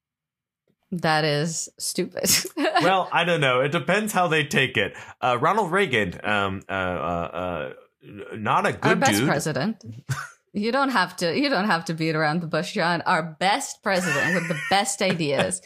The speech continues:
Speaker 2: <laughs>
Speaker 1: with the best impact on our current lives. The
Speaker 2: And
Speaker 1: best.
Speaker 2: the best handling of his thought process in the last couple years of his presidency. Um,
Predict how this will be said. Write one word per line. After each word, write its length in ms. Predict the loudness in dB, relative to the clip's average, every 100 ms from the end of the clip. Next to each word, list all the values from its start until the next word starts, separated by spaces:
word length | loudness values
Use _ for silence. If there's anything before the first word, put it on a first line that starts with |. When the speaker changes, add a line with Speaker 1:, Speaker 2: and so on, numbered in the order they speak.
| -16
Speaker 2:
<laughs> 140 | -6
Speaker 1:
with 160 | -4 -2
the 80 | 0
best 420 | 2 2 0 -2
impact 500 | 0 0 2 0 2
on 140 | 0 0
our 120 | -2
current 440 | 0 0 0 0
lives. 580 | 0 0 0 -4 -8 -12 -12 -20 -20 _ -2
The 80 | 2
Speaker 2:
And 100 | 4
Speaker 1:
best. 220 | 4 4
Speaker 2:
the 60 | 4
best 220 | 2 0
handling 640 | 2 2 2 0 0 0
of 320 | 0 0 0 0
his 260 | 0 0
thought 320 | 2 0 0
process 680 | 0 2 2 2 2 2 0
in 120 | 0
the 80 | 2
last 320 | 2 2 0
couple 260 | -2 0 0
years 440 | 0 0 0 0
of 240 | -2 -2 -2
his 180 | -4 -2
presidency. 680 | -4 -4 -8 -8 -8 -8 -10 -12 -4
Um, 520 | 0 2 4 2 -2